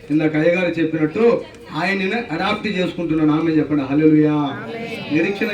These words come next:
కలిగిన వారు చక్కగా రెండు చేతులు చెప్పొచ్చు, ఆయన ఏం చేసుకుంటున్నాను, దత్తత తీసుకుంటున్నాను. చెప్పండి హల్లెలూయా. తన కుమార్తెలు ఎక్కడైనా ఉండొచ్చు, తన అల్లుళ్ళు ఎక్కడైనా ఉండొచ్చు, వీళ్ళందరి గురించి నాకు అనవసరం. ఆయన రక్షణ మందిరములు, ఆయన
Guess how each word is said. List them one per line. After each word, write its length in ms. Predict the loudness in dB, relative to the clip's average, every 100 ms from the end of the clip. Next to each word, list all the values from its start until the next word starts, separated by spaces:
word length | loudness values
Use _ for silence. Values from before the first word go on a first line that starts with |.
| -2
కలిగిన 240 | -2 0 0
వారు 120 | -2 -4
చక్కగా 300 | -8 -4 -2 0
రెండు 140 | -2
చేతులు 300 | -4 -2 0 0
చెప్పొచ్చు, 300 | -2 -4 -2
ఆయన 200 | -2 0
ఏం 40 | 0
చేసుకుంటున్నాను, 500 | -2 -4 -4 0 0 -2 -6 -18 -10 -2
దత్తత 420 | -2 -2 -2 0 0 0
తీసుకుంటున్నాను. 760 | -2 -2 -2 -2 -2 0 -2 -2
చెప్పండి 280 | -4 -4 -2 0
హల్లెలూయా. 480 | 2 2 2 2 0 0 -2 -6 -6 -4
తన 120 | 0 0
కుమార్తెలు 460 | 2 2 2 0 -2
ఎక్కడైనా 320 | -2 -2 -2 -2
ఉండొచ్చు, 280 | -2 -4 -6 -18 -10
తన 100 | -4 0
అల్లుళ్ళు 260 | 4 4 4
ఎక్కడైనా 280 | 0 -2 0
ఉండొచ్చు, 220 | -2 -4 -4
వీళ్ళందరి 400 | -2 -2 0 0 0
గురించి 200 | -2 -2
నాకు 140 | -4 -2
అనవసరం. 400 | 0 0 0 -2 -4 -10 -12 -4 0
ఆయన 320 | 2 4 2 2 0
రక్షణ 340 | -4 -2 -2 0 -2
మందిరములు, 520 | -2 0 0 0 0 0
ఆయన 180 | 0